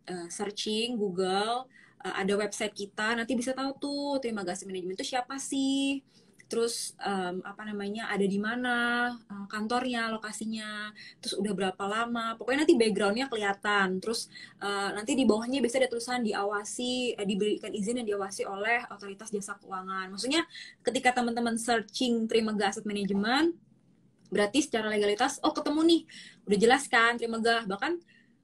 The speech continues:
kalau perlu, eh, teman-teman datengin kantornya, cek, eh, apa namanya, ini kalau yang emang bener-bener, eh, niat ya, tapi emang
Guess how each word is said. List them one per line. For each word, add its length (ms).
kalau 240
perlu, 320
eh, 240
teman-teman 320
datengin 400
kantornya, 720
cek, 320
eh, 320
apa 160
namanya, 240
ini 80
kalau 240
yang 160
emang 240
bener-bener, 480
eh, 280
niat 240
ya, 160
tapi 160
emang 160